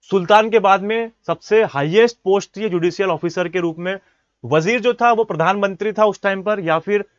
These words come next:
राजस्व जो रेवेन्यू डिपार्टमेंट था उसका सबसे हाईएस्ट ऑफिसर। दावीर एक खास जो है वो दानिश ए इंसा, अगर आप लोगों ने सुना होगा, एक पत्राचार विभाग होता था, करेस्पॉन्डेंस डिपार्टमेंट था, उसके जो हेड कहलाते थे वो कहलाते थे दावीर ए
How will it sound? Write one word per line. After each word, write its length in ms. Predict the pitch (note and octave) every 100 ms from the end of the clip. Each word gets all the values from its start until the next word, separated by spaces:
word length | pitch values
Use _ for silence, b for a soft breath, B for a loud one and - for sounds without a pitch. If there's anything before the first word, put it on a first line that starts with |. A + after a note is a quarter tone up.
| _ -
राजस्व 460 | D3+ D#3+ G#3+ G#3
जो 120 | G3+ G#3
रेवेन्यू 380 | D3+ D#3 F#3+
डिपार्टमेंट 580 | G3+ G3 F3+ F#3+ G3+ G#3
था 100 | G3+
उसका 280 | G#3 - G#3
सबसे 460 | F3+ D#3+ - G#3+ A#3 _ _ _
हाईएस्ट 360 | C#3 D3+ F#3+ -
ऑफिसर। 480 | D3 E3 D3 C3 G2 _ _ _ _ _ _ _ -
दावीर 360 | D#3 E3+ B3 A#3+
एक 340 | G#3+ A#3 -
खास 300 | - D#3 A3+
जो 200 | G3 A3+
है 200 | A3 B3 A#3 _
वो 480 | C3 E3 A3 A#3 - _ _ _ -
दानिश 460 | B2 D#3 G3+ A#3+ -
ए 160 | G#3+
इंसा, 380 | F#3+ F3 D#3+ G#3+
अगर 120 | G3+
आप 160 | F#3+ F#3+
लोगों 140 | F#3+
ने 60 | G3
सुना 240 | F3+ E3+
होगा, 320 | E3 D#3+ A3 A3 _ _ _
एक 180 | E3+ F#3+
पत्राचार 500 | E3 D#3+ G3+ A3+ A3
विभाग 240 | F#3+ F#3 F3+
होता 240 | F3 F3
था, 100 | G3
करेस्पॉन्डेंस 840 | F3 E3 F3 F3+ F3+ G3 A3 A3+ _ _ -
डिपार्टमेंट 640 | D#3 E3 E3+ F#3+ A3+ A3
था, 120 | A#3
उसके 380 | A#3+ E3 - -
जो 140 | A3+ G3
हेड 320 | D#3+ G3 G#3
कहलाते 360 | F#3+ F#3 F#3+
थे 120 | G3 A3
वो 180 | F#3
कहलाते 360 | F3 F3 E3+ F#3
थे 120 | G#3
दावीर 480 | D3+ C#3+ D3 G#3 G3+
ए 240 | E3+ F#3+